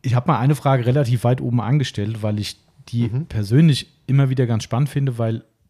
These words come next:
Speaker 1: ich, ich weiß immer gar nicht, w-, was man alles kaputt machen kann am,
Speaker 2: Mhm.
Speaker 1: am Capri-Verdeck. Gibt's für
Speaker 2: Viel.
Speaker 1: dich eine Sache, was ist,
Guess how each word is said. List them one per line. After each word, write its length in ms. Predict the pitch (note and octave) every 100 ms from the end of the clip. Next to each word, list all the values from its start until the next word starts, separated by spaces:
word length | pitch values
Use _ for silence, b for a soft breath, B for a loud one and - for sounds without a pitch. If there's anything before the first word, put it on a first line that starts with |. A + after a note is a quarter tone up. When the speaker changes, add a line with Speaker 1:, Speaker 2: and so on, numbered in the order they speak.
| _ - -
Speaker 1:
ich, 340 | - - - G#2+
ich 140 | - -
weiß 200 | A2+ C3
immer 120 | B2+
gar 140 | A2+
nicht, 200 | B2 -
w-, 40 | G#2+ G#2+ A#2+ A#2 A2 G#2 G2+
was 200 | B2+ D#3
man 120 | G2+
alles 240 | A2+ A#2+
kaputt 360 | - - F#3+ -
machen 200 | F2+ F2+
kann 260 | F2 A#2
am, 120 | G#2+ C#3+
Speaker 2:
Mhm. 140 | B2+ G#2
Speaker 1:
am 180 | A#2 C#3
Capri-Verdeck. 640 | G#2+ A2 B2+ A#2+ A2+ B2+ B B B _ -
Gibt's 220 | E3+ -
für 60 | E3+
Speaker 2:
Viel. 60 |
Speaker 1:
dich 280 | E3 - -
eine 240 | A#2 E3+ F3
Sache, 400 | D3+ C#3 E3 - _
was 300 | A#2+ C3+ D#3
ist, 260 | E3 -